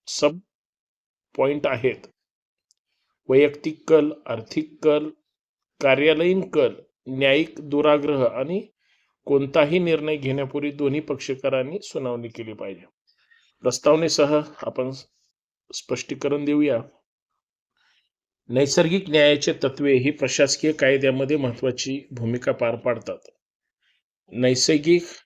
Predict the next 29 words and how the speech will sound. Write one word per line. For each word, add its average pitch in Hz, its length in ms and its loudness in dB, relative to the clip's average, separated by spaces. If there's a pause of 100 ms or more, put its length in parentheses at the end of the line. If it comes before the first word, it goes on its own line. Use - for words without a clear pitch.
(300)
न्याय 139 420 2
याचे 139 280 0
स्पष्टीकरण 147 640 -6
हे 143 80 -4
विविध 139 340 -2
प्रकारे 139 420 -2
केले 139 300 -8
जाते, 139 260 -4
ज्यामध्ये 139 500 0 (720)
मूलभूत 139 500 0
न्याय, 143 260 6
समान 139 480 2
न्याय, 135 220 4
सकारात्मक 131 640 0
कृती 131 360 -6
इत्यादी 131 360 -4
प्रकारे 131 420 -4
संबोधले 123 580 -2
जाते. 117 280 -2 (1000)
नैसर्गिक 147 720 2
न्याय 147 340 4
ही 151 140 2
संकल्पना 139 680 -2
मूलतः 135 520 -2
इंग्लिश 139 440 -4
कायद्यामधून 139 760 0
निर्माण 135 380 -2
झाली 123 280 0
आहे, 110 240 -2